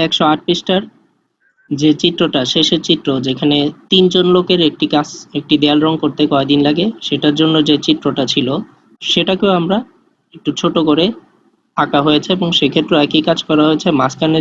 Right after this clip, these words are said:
যে তিনটা সারি আছে সেগুলোর বদলে ডট চিহ্ন দেয়া হয়েছে। কিন্তু এখানে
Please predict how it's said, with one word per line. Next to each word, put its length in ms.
যে 140
তিনটা 300
সারি 200
আছে 160
সেগুলোর 400
বদলে 280
ডট 260
চিহ্ন 180
দেয়া 220
হয়েছে। 320
কিন্তু 180
এখানে 180